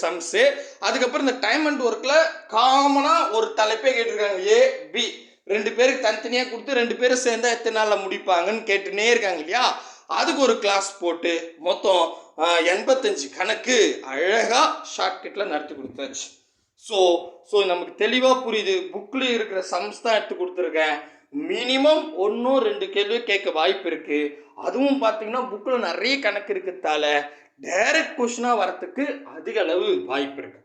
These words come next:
ஓகேவா? புரிஞ்சிருச்சுங்களா? ரைட். சரி, இன்னைக்கு இது மட்டும் தான் படிக்கணுமான்னு கேட்டா கிடையாது. இது வந்து தனியா உங்களுக்கு டீட்டெயிலா எக்ஸ்பிளனேஷன் கொடுத்தா நீங்க முடிச்சிருவீங்க அப்படின்றதுக்காக கொடுத்துருக்கேன். இன்னைக்கு ஈவினிங்கே நான் ரெண்டாவது பகுதி கொடுக்குறேன்.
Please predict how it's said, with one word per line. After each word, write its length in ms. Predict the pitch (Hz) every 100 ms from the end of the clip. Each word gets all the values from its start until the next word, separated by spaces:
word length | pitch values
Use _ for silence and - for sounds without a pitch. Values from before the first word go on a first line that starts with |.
| _ -
ஓகேவா? 340 | - 202 226 269 - -
புரிஞ்சிருச்சுங்களா? 600 | 226 214 180 - 214 240 - - -
ரைட். 320 | - 180 180 - _
சரி, 260 | _ 285 277
இன்னைக்கு 280 | 254 254 214
இது 120 | 277
மட்டும் 340 | 262 254 269
தான் 220 | 254 254 220
படிக்கணுமான்னு 560 | 208 214 214 214 214
கேட்டா 180 | 208 254
கிடையாது. 580 | 262 202 214 185 - - - _
இது 160 | 165 165
வந்து 460 | 202 269 302 330 -
தனியா 400 | 202 262 294 302
உங்களுக்கு 540 | 262 233 220 214 202
டீட்டெயிலா 500 | 214 269 269 269 262
எக்ஸ்பிளனேஷன் 640 | - - 269 254 - 226 -
கொடுத்தா 400 | 214 185 233 269
நீங்க 500 | 277 247 208 196 185 180
முடிச்சிருவீங்க 720 | 208 285 254 233 220 240 226
அப்படின்றதுக்காக 540 | 208 202 202 185 208 -
கொடுத்துருக்கேன். 500 | 202 202 151 160 262 - - -
இன்னைக்கு 380 | 190 208 202 180
ஈவினிங்கே 580 | 220 320 320 277 247 302
நான் 240 | 294 220 175
ரெண்டாவது 540 | 202 262 320 285 -
பகுதி 240 | 214 214 208
கொடுக்குறேன். 500 | - 180 180 139